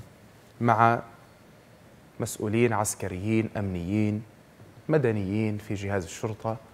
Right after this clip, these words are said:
ويناقش معاهم الوضع في طرابلس. شنو حن-، شنو حنديروا لهم هذا الشباب؟ ش-، كيف ممكن نتصرفوا معاهم؟ ها؟ هذا السؤال أمس اللي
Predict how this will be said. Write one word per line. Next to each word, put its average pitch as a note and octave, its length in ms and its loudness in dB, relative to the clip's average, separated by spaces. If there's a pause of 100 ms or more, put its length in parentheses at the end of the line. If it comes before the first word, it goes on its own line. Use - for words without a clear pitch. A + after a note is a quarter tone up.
(680)
ويناقش F3 420 6
معاهم D#3 360 8
الوضع C#3 280 8
في A#2 140 -4
طرابلس. G#2+ 540 2 (600)
شنو F#3 220 4
حن-، E3 300 6
شنو G3+ 220 4
حنديروا E3+ 500 10
لهم G#2+ 220 4
هذا C3+ 140 8
الشباب؟ C3 460 8 (640)
ش-، - 180 -14
كيف G3 280 6
ممكن F#3 220 8
نتصرفوا D3+ 400 6
معاهم؟ B2 380 4 (1000)
ها؟ C3 180 4 (460)
هذا F3+ 160 6
السؤال D3 540 6
أمس G#2 340 -2
اللي G#2 260 -2